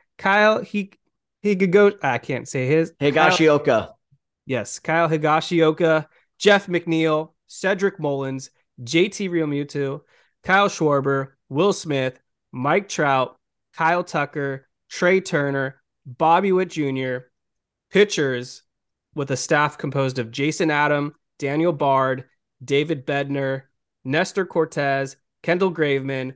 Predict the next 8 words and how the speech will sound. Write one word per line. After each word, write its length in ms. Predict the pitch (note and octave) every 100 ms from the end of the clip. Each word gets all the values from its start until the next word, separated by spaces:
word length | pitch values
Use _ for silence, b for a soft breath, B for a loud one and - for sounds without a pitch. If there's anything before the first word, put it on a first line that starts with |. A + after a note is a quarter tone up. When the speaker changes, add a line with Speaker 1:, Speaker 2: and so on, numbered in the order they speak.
| _ _
Speaker 1:
Merrill 300 | C3 D#3+ F3+
Kelly, 540 | E3+ C#3+ C3+ C3+ C3 _ -
Clayton 260 | G3 F#3+
Kershaw, 420 | E3 D3 C#3 C#3 B2
Lance 360 | E3 F#3+ F3+
Lynn, 360 | C#3+ C#3 C3+ C#3 _ _
Nick 200 | E3 G3
Martinez, 580 | F3+ D#3 D3 C#3 C3+ C3